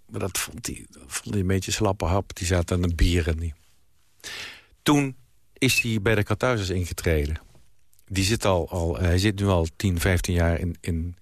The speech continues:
in een, in een, een kleine kloostergemeenschap in, in Amerika. En wij schrijven brieven aan elkaar. Dat doen we eigenlijk al vanaf mijn studietijd. Als Johan erbij zou kunnen zijn,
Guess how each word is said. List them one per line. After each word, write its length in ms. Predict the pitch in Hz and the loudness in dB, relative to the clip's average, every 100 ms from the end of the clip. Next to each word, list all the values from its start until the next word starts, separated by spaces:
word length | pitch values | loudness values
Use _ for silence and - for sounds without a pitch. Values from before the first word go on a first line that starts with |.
| - | -14
in 120 | - 90 | -2 -2
een, 140 | 87 - - | -2 -8 -14
in 120 | 95 | -4
een, 180 | 87 82 - _ _ _ - - - | -4 -4 -8 _ _ _ -20 -20 -12
een 200 | 107 107 | -8 -4
kleine 420 | - 127 113 95 - | 0 2 4 0 -2
kloostergemeenschap 880 | - 120 110 92 85 90 - 85 - | 0 2 2 -2 0 0 0 -4 -4
in, 260 | 92 85 80 - | -2 -2 -4 -2
in 120 | 101 | 2
Amerika. 600 | 95 113 107 - 76 92 _ | 4 4 2 0 -4 -6 _
En 120 | - 92 | -2 2
wij 260 | 101 90 - - - - | 2 2 -4 -20 -20 -8
schrijven 440 | - 113 107 95 | -2 2 2 2
brieven 320 | 90 117 95 | 2 2 2
aan 100 | 78 | 0
elkaar. 420 | 80 - 73 71 - | -2 -2 -2 -2 -6
Dat 160 | - 95 | -2 2
doen 100 | 107 | 4
we 60 | 87 | 4
eigenlijk 320 | 107 110 85 | 2 0 -2
al 100 | 80 | -2
vanaf 360 | 92 95 - | 0 0 0
mijn 120 | 92 85 | -2 0
studietijd. 720 | - 107 85 80 69 71 - - - - - - - - - | 2 2 2 0 -2 -4 -10 -16 -14 -12 -8 -6 -4 -6 -6
Als 200 | - 117 | 0 4
Johan 380 | 113 156 165 147 | 6 6 4 2
erbij 260 | 135 143 | 2 2
zou 120 | 123 117 | 2 0
kunnen 240 | 123 104 | 0 2
zijn, 340 | 104 101 98 | 2 0 -2